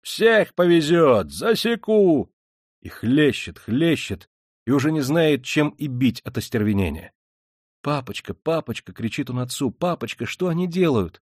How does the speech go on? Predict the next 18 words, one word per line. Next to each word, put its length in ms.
Папочка, 480
бедную 400
лошадку 560
бьют!" 480
"Пойдём, 560
пойдём!" — 460
говорит 300
отец. 440
"Пьяные 520
шалят, 440
дураки, 440
пойдём, 420
не 80
смотри!" 560
И 40
хочет 380
увести 480
его, 360